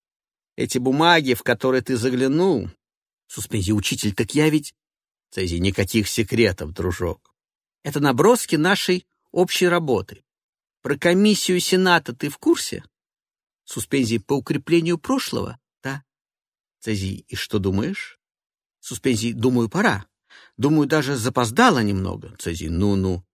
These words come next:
Суспензий: «Надо навести порядок, а то разболталась». Цезий: «Умница».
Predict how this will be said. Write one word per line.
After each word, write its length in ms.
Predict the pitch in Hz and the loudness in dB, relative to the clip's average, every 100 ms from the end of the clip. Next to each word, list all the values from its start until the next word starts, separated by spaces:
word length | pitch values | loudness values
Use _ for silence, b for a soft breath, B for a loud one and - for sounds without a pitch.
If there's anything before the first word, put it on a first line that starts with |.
| _ _ _ | _ _ _
Суспензий: 460 | - - 143 113 | -10 -2 0 2
«Надо 260 | 113 135 139 | 2 2 2
навести 400 | 139 139 139 - | 2 0 0 0
порядок, 500 | 151 156 208 120 107 | 2 4 4 4 0
а 60 | 110 | 0
то 120 | 131 | 0
разболталась». 840 | 127 110 143 - 220 127 92 - - _ _ _ _ | 0 2 0 2 0 0 -4 -10 -18 _ _ _ _
Цезий: 340 | - 98 - - | -8 -6 -8 -2
«Умница». 580 | 110 92 78 - - | 0 0 -2 -10 -16